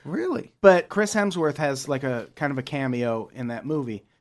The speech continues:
Speaker 2: And his hair is this weird length. Like, his hair looks weird for being a dude from Texas. And I'm watching it,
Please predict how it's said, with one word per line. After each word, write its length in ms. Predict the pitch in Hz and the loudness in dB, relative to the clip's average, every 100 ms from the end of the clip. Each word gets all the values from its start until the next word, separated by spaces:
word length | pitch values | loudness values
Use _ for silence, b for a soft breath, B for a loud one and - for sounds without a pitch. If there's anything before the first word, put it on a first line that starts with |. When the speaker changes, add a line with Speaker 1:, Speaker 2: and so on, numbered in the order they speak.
| 180 | -4
Speaker 2:
And 100 | 180 | -2
his 160 | 156 | -2
hair 580 | - - 240 240 208 151 | -4 -4 -2 0 2 0
is 260 | - 135 135 | -2 -6 -4
this 300 | 151 - - | -4 -6 -12
weird 880 | 131 127 160 196 196 190 170 131 107 | -16 -10 -4 2 4 4 2 -2 -10
length. 460 | 131 143 156 117 120 | -6 -2 -2 -4 -4
Like, 160 | 143 | -4
his 140 | 156 143 | -4 -4
hair 280 | 214 208 180 | -2 2 2
looks 180 | 151 | 0
weird 560 | 131 135 135 101 90 - - _ _ - | -4 -2 0 -2 -6 -14 -20 _ _ -6
for 100 | 135 | -2
being 240 | 139 135 | 0 0
a 80 | 127 | -2
dude 400 | 107 127 123 117 | -4 -6 -6 -8
from 180 | 123 107 | -10 -10
Texas. 640 | - 123 - 104 - - - _ _ _ | -8 -8 -8 -14 -14 -18 -20 _ _ _
And 160 | 156 165 | 2 4
I'm 200 | 165 147 - | 2 0 -10
watching 600 | 147 165 208 220 185 151 | 0 6 6 4 -2 -2
it, 240 | 127 - | -2 -6